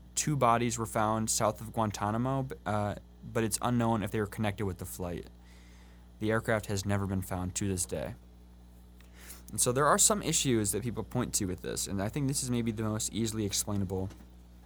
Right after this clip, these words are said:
of the two dis-, of the three disappearances that we talked about.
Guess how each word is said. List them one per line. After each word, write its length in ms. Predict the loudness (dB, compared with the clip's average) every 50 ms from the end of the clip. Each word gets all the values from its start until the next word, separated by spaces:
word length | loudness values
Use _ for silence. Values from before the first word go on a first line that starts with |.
| -20 -10 -2 -2
of 140 | -2 0
the 60 | 0 -4
two 160 | -2 -2 -2
dis-, 180 | -4 -4 -6 -6 -6
of 80 | -4
the 80 | -4 -4
three 160 | -4 -4 -4
disappearances 560 | -2 -2 -4 -4 -4 -4 -4 -4 -4 -6 -6 -6
that 80 | -4
we 80 | -4 -4
talked 260 | -4 -6 -6 -6 -6
about. 280 | -8 -6 -6 -6 -8